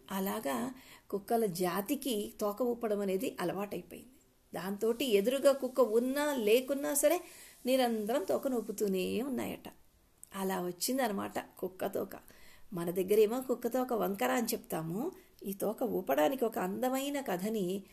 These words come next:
మనకి వియత్నాం జానపద గాథలలో దొరుకుతుంది. బాగుంది కదా? ఇంక మీదట ఎప్పుడు ఎక్కడ తుక్క-, కుక్క తోకను ఊపినా సరే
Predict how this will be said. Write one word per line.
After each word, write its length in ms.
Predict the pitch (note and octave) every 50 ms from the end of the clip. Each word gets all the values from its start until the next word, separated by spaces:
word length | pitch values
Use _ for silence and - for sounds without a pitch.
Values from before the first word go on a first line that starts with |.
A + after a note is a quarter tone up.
| - - - _ -
మనకి 440 | G3 F#3 F#3+ G3 - - - A4+ - - - - _ -
వియత్నాం 640 | G#3+ F3+ G3 G#3 B3 B3 B3+ B3+ B3 A#3+ A3 G3+ - - - -
జానపద 440 | F3 G3 F#3 F#3 G3+ G3+ G#3 G3 F#3
గాథలలో 840 | F3 E3+ F3 F3 F3+ F3 E3+ E3+ E3 E3 E3 F3 F#3+ F#3 - G3+ - - _ _ _ _ _ -
దొరుకుతుంది. 560 | F#3 F#3 F3+ F#3 F#3+ - - F3+ F#3 - - - - _ _ _ _ _ _ - - -
బాగుంది 300 | F3+ F3 F3 F3 F#3+ -
కదా? 280 | - - A3 B3 C4 - - - - - - - - - - - - - - -
ఇంక 220 | A3 A3 A3+ - A#3
మీదట 580 | G#3 G#3+ A#3 A3 B3 B3+ B3 G#3 G3 G#3+ A3+ - - - - -
ఎప్పుడు 380 | B3 A#3+ A#3+ - - D4+ D4 D4+
ఎక్కడ 400 | C#4 B3+ C4 - - C#4+ C#4 C#4
తుక్క-, 640 | C4+ - B3+ C4 C#4 C4+ C4 C4 - - - -
కుక్క 260 | - A#3 - - C4+
తోకను 400 | A#3+ B3+ A#3 A#3 A#3 B3 C4 B3+
ఊపినా 420 | A#3+ A#3+ A#3+ A#3 C#4 B3 B3+ B3+ B3
సరే 460 | - C4+ A#3+ A#3+ A3 A3 A#3+ -